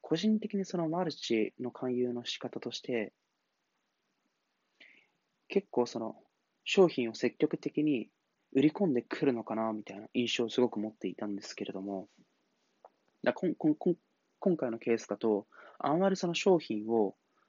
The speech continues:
なんか押し売りされるといったことは全くなくて、ただ単になんか親身に相談に乗ってくれる、なんかいい人みたいな雰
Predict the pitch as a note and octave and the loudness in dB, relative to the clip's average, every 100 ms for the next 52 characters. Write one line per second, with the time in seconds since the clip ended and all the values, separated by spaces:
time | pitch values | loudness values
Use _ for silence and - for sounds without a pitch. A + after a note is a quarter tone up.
0 | _ _ - - - B2 - C#3+ C3+ B2+ | _ _ -2 2 2 4 6 8 6 2
1 | B2+ C3 - - A2 - A2 G#2 G2+ G#2+ | 0 0 -4 -8 -8 -4 -8 -4 -4 -4
2 | G#2+ - A#2 A#2+ A2+ - G#2 G2 - _ | -6 -8 -10 -10 -10 -6 -4 -4 -8 _
3 | _ _ _ - F3+ C3+ C3 A#2 A2 A2 | _ _ _ 2 2 4 0 -2 -4 -4
4 | A2 - - C#3 B2 G2+ G2 - A2+ A2+ | -4 -6 0 2 4 0 -2 0 2 4
5 | A2 A2+ A2 G#2+ - - A#2 C3 D#3 G#2+ | 2 2 -2 -4 -4 2 2 6 4 4
6 | - _ _ _ _ _ C3 - - C#3 | -4 _ _ _ _ _ -4 -4 2 2
7 | A#2+ - B2+ A#2 G#2 G2 G2 G2+ - - | 2 2 2 4 0 -4 -8 -12 -16 -20
8 | _ _ - | _ _ -4